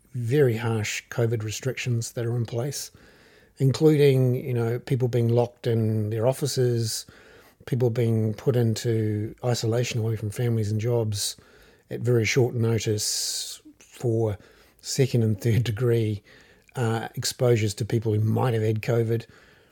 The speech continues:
regular P C R tests, um, literally daily in many cases, and a growing sense from, uh, Chinese people that this torture of, um, lockdowns was never going to end.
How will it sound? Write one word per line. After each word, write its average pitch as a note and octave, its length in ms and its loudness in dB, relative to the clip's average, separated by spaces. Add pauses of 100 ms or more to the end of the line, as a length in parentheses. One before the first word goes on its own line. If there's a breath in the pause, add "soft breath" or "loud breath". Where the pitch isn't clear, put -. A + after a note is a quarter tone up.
(160 soft breath)
regular B2+ 760 4
P B2 240 0
C A#2 240 0
R A2+ 160 2
tests, - 840 -4 (120)
um, A2+ 420 -2
literally B2 400 -2
daily A#2+ 460 0
in A2+ 100 2
many A2+ 180 0
cases, B2 500 -6 (760 loud breath)
and C#3 520 4
a C#3+ 60 -2
growing B2 360 6
sense - 460 -2
from, G#2+ 560 -2 (160)
uh, G#2 460 -6
Chinese A2 320 -2
people A2 300 -4
that G#2+ 120 -6
this - 340 -6 (880 soft breath)
torture A#2 640 0
of, A2 600 0 (200)
um, G#2+ 320 -2
lockdowns A2 580 0
was G#2 140 -6
never A2+ 200 0
going G#2 260 -2
to - 120 -10
end. A2+ 300 -2